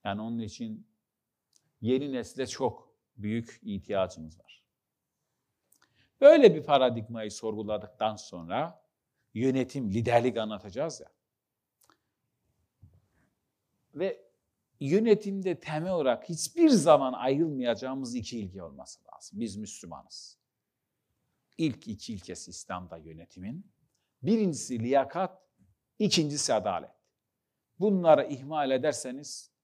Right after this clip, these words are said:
hiçbir şey yolunda gitmez arkadaşlar.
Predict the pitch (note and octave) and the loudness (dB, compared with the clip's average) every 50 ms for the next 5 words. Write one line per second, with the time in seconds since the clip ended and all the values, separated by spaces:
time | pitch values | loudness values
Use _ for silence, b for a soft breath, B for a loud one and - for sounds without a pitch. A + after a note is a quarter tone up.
0 | _ _ _ _ _ G3 D#3 - - - - E3+ D#3+ B2 - - - A#2+ A2+ A2 | _ _ _ _ _ -12 -10 -10 -12 -10 -8 -8 -8 -8 -8 -10 -10 -8 -8 -6
1 | G#2 G#2 G#2+ G2 F#2+ F#2+ F#2+ F#2 F2+ E2+ - _ D#2 D#2 - B1 - _ _ _ | -6 -6 -8 -8 -8 -10 -12 -12 -14 -14 -18 _ -20 -20 -20 -20 -20 _ _ _
2 | _ _ _ _ _ _ _ _ | _ _ _ _ _ _ _ _